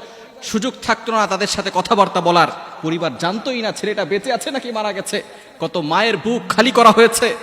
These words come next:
কত বাবার বুক খালি করে দেওয়া হয়েছে। একটু চিন্তা করে দেখেন,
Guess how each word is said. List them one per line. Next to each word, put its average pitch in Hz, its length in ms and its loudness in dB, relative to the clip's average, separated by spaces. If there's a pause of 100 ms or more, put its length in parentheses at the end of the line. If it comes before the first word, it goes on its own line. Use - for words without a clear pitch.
(280)
কত 139 300 -4
বাবার 151 340 0
বুক 151 320 -6
খালি 170 220 -8
করে 175 200 -6
দেওয়া 135 200 -6
হয়েছে। 135 400 -10 (600)
একটু 139 220 -10
চিন্তা 185 340 -4
করে 160 180 -4
দেখেন, 143 360 -2